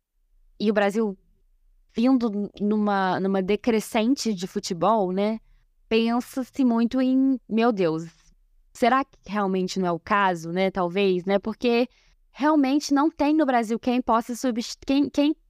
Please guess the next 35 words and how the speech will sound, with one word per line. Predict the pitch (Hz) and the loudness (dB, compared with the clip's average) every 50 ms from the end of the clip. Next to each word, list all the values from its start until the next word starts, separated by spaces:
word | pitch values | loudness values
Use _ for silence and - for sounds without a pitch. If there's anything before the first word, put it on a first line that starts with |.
| _ _ _ | _ _ _
esteja | - 269 269 277 277 294 285 | 0 2 2 2 4 4 4
ao | 254 | 4
alto | 247 240 240 - - 262 | 4 4 2 2 0 0
nível | 233 226 226 240 240 269 269 269 262 214 - _ | 0 0 0 0 2 2 2 0 0 -2 -6 _
que | - 269 | 0 0
a | 254 | 0
gente | 208 226 233 | 2 0 -2
espere | - - - - 277 254 269 277 277 240 | -4 -6 -4 0 2 4 4 4 2 0
da | 190 202 202 | -2 -4 -4
seleção | - 208 196 196 196 190 | -2 -4 -4 -4 -4 -4
brasileira. | 185 190 185 180 175 151 147 156 156 _ _ _ _ _ _ _ _ - | -2 -2 -4 -4 -6 -6 -8 -10 -12 _ _ _ _ _ _ _ _ -6
No | - 226 | -2 0
nível | 226 226 247 277 302 302 277 | 2 4 4 4 4 4 2
da | 220 240 | 0 0
seleção | - 233 214 202 - 233 | -2 -2 -2 -2 -2 -2
talvez | 247 240 233 233 | -2 -2 -2 -2
até | 240 - 262 262 | -2 -2 -4 -4
tenha, | - - 208 190 185 | -2 -2 -2 0 0
mas | 185 185 180 | -2 -2 -2
a | 190 | -2
gente | 202 196 202 - - | -2 -2 -4 -4 -4
não | 214 214 | -4 -2
quer | 220 233 220 | -2 -2 -2
que | - 254 | -2 -2
o | 226 | -2
nível | 214 214 214 214 | 0 0 0 -2
seja | 202 233 214 240 220 | -2 -4 -2 -2 -2
esse, | 190 - 196 | -2 -4 -4
a | 185 | -4
gente | 165 196 196 185 | -2 -2 -2 -2
quer | - 196 196 | -2 -4 -4
que | - 214 | -2 -2
o | |
nível | 202 196 190 185 196 196 | -2 0 0 -2 -4 -4
seja, | - 214 202 190 196 208 202 - | -4 -4 -4 -2 0 0 -2 -2